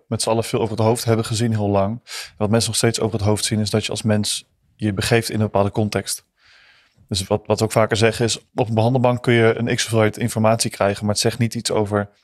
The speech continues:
de wereld buiten die behandelbank. En dat is waar de persoon zich begeeft. Dus wat is jouw relatie met je omgeving? En dan tekenen wij natuurlijk altijd op dat whiteboard, eh, mooi dat, dat stokpoppetje met die, met die grond en met zwaartekracht en reactiekracht.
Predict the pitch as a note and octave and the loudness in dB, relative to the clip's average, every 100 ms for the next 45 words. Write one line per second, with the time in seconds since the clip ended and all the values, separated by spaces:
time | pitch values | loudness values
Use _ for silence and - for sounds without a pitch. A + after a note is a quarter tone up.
0 | _ - G#2 G#2+ G2 A2 G#2+ G#2 G2+ G2+ | _ -4 0 0 2 2 2 0 -2 -2
1 | G#2+ F#2+ F#2 F2+ - G2+ G#2+ G2+ G2 G2 | -2 -2 -2 -4 -6 -2 -2 -2 0 0
2 | G#2 - _ - G2 G#2 G2 G#2+ F#2+ - | -2 -10 _ -8 -2 0 0 -4 -6 -2
3 | G2 - - _ - - - - - - | -2 -2 -14 _ -18 -16 -16 -16 -20 -4
4 | G#2+ G#2 - - - A2+ C3+ C3 G#2+ A2 | -2 -2 -4 -10 -4 0 2 2 4 4
5 | G#2+ - A2 G#2 G2+ G#2+ G#2+ G#2+ F#2+ G2 | 2 0 -2 -2 -2 -2 2 2 0 -6
6 | - - - _ G#2 G2+ G#2+ G#2 G2 G#2 | -12 -20 -20 _ -2 2 2 2 2 2
7 | G2+ A2 G#2 G#2 G#2+ G2+ - G2+ G#2 G#2 | 2 -2 0 0 -2 -6 -6 -4 0 2
8 | G#2 G2+ G2+ - - G2+ G2 - A#2 G#2+ | 2 0 -2 -4 -8 -4 -2 -4 -2 0
9 | G#2 G#2+ G#2 - - G#2 - A#2+ A2+ A2 | 0 -2 -4 -4 -4 0 0 0 -2 -2
10 | - G2+ F#2+ G2+ G#2+ F#2+ - G2+ G2 - | -2 0 0 -2 -2 -6 -6 -8 -4 2
11 | A#2 A2 G#2+ F2 F#2+ - - G#2 G#2+ G#2 | 2 2 -2 -4 -6 -6 -2 2 2 0
12 | - G2 G2 G#2+ - G2 G2+ A#2 - - | -6 -4 -2 0 -2 -4 -4 -4 -10 -20
13 | - | -20